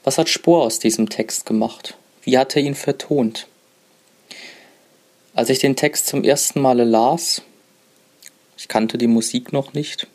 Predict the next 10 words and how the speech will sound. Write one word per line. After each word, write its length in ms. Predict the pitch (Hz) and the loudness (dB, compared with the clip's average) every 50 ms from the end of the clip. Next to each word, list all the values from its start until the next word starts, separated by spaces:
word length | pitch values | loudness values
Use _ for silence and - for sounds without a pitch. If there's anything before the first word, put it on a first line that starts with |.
| _ _ _ _ _ _ _ _ - - - - - - - _ _ _ _ _ _ _ _ _ | _ _ _ _ _ _ _ _ -20 -20 -20 -20 -20 -20 -20 _ _ _ _ _ _ _ _ _
stellte 460 | - - - - 131 135 143 - 151 | -10 -6 0 2 4 4 4 2 0
ich 180 | 143 - - - | 0 0 -2 -2
mir 420 | 135 131 127 131 127 127 127 131 - - _ _ _ _ _ _ | 0 4 6 6 6 6 4 2 -2 -10 _ _ _ _ _ _
bei 160 | - 117 113 | -4 -2 0
den 160 | 113 117 113 | 0 0 0
Begriffen 720 | 110 - 110 - - 127 127 - - - 120 120 117 117 - | 0 -2 -2 2 2 2 2 2 0 2 2 2 2 2 2
Welt 360 | 113 107 113 117 - - - | 2 2 2 0 -2 -4 -2
der 80 | - 107 | 0 0
Mängel, 600 | 110 110 110 117 123 123 120 117 113 113 117 117 - _ _ _ _ _ - _ _ - | 2 2 0 2 2 4 4 4 4 4 2 0 -6 _ _ _ _ _ -20 _ _ -10
Todesengel, 1120 | - - 117 117 123 120 - 110 - - - - - 110 113 117 117 113 113 113 113 | -6 -4 -2 -2 -2 -2 -2 -4 -2 -2 -2 0 0 0 0 0 0 -2 -2 -2 -4